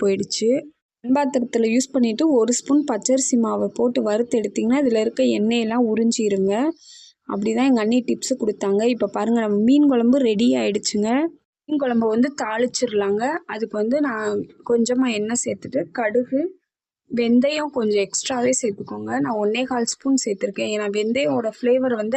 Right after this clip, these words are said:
அந்த மீன் குழம்புல இறங்குனாதாங்க மீன் குழம்போட டேஸ்ட்டே நல்லாயிருக்கும். வெந்தயம் நல்லா ப்ரௌன் ஆனதும் அதுக்கப்புறமா வந்து நம்ம வெங்காயத்தை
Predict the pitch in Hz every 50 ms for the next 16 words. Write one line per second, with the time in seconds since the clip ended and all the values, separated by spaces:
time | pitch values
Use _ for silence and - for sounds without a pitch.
0 | 285 277 240 220 214 226 233 240 247 240 226 214 208 208 208 214 220 208 202 190
1 | 202 214 220 214 208 202 208 214 233 254 277 277 - - - - - - - _
2 | _ - 247 277 302 294 302 285 262 233 220 220 214 208 202 208 202 196 - 226
3 | 233 254 - - - - 262 269 262 233 202 190 202 208 208 208 208 196 - -
4 | 233 269 330 339 - _ _ _ _ _ _ _ _ _ - - 240 233 226 233
5 | 247 277 294 294 285 262 247 214 208 220 240 254 262 240 214 226 233 233 240 262
6 | 277 277 254 233 220 214 214 208 208 247 311 359 349 - 190 220 214 233 - 233
7 | 226 - 254 269 277 285 269 233 214 220 226 294 311 269 220 214 202 202 208 202
8 | 208 226 233 247 254 247 -